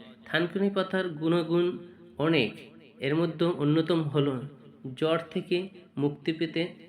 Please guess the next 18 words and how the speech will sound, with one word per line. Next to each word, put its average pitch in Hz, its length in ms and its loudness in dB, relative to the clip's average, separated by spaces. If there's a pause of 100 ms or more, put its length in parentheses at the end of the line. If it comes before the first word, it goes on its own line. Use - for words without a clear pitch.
(140)
থানকুনি 147 480 0
পাতা 170 300 0 (400)
আমাদের 156 440 -2
জন্য 175 180 0 (300)
খুবই 175 320 2 (220)
উপকারী। 123 420 -2 (600)
এর 165 120 2
সেবনবিধি 185 640 4
হলো 175 300 2 (340)
থানকুনি 160 460 4
পাতার 139 420 2
রস 156 220 4 (460)
এক 139 160 2 (140)
চামচ 170 340 2 (320)
ও 151 100 2
শিউলি 151 460 2
পাতার 180 400 2
রস 160 180 4